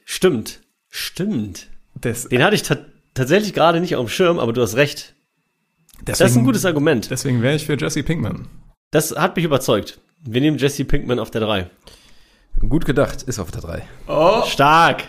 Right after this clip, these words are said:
Speaker 1: stark, Niklas.
Speaker 2: Richtig
Speaker 1: Das,
Speaker 2: gut.
Speaker 1: das war gut performt.
Speaker 2: Das kam mir aber auch gerade wie so, weiß ich nicht, aus dem Nichts, dass es da noch einen Film gab.
Speaker 1: <laughs> Ja, und dann sehe ich aber schon Kim Wexler auf der vier tatsächlich, glaub ich. Weil,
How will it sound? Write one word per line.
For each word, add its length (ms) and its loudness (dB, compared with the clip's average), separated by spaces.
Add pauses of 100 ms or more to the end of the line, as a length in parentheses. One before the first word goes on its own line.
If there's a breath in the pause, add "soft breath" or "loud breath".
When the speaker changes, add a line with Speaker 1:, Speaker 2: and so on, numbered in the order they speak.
Speaker 1:
stark, 340 0
Niklas. 240 -4
Speaker 2:
Richtig 220 4
Speaker 1:
Das, 100 2
Speaker 2:
gut. 120 0
Speaker 1:
das 200 0
war 400 4
gut 140 -4
performt. 460 0 (100)
Speaker 2:
Das 180 -4
kam 180 4
mir 100 4
aber 120 6
auch 80 6
gerade 300 4
wie 80 4
so, 340 2
weiß 280 -4
ich 40 -18
nicht, 240 -10
aus 140 0
dem 120 4
Nichts, 260 2
dass 180 2
es 60 -6
da 100 4
noch 80 2
einen 100 2
Film 220 2
gab. 200 -4 (520 loud breath)
Speaker 1:
<laughs> 120 4 (1900 loud breath)
Ja, 160 2
und 160 -4
dann 340 0
sehe 100 2
ich 120 2
aber 120 0
schon 340 -2
Kim 220 -4
Wexler 400 -2
auf 100 -8
der 140 -4
vier 260 -6
tatsächlich, 500 -10
glaub 240 -8
ich. 260 -14 (400)
Weil, 300 2